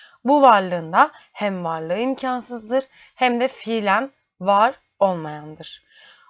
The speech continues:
Buna göre aşağıdakilerden hangisi mümkün olmayan varlığa örnek olabilir? Şimdi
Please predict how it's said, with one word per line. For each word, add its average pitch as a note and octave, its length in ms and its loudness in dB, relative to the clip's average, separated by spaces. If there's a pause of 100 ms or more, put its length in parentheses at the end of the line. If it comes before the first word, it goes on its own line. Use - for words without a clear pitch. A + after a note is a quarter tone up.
Buna C#4+ 260 4
göre B3 200 4
aşağıdakilerden G#3 680 0
hangisi A#3+ 440 -4
mümkün A#3 440 -6
olmayan A#3 800 0 (520)
varlığa G3+ 760 4
örnek A3 520 2
olabilir? G3+ 600 -4 (200)
Şimdi A3 500 0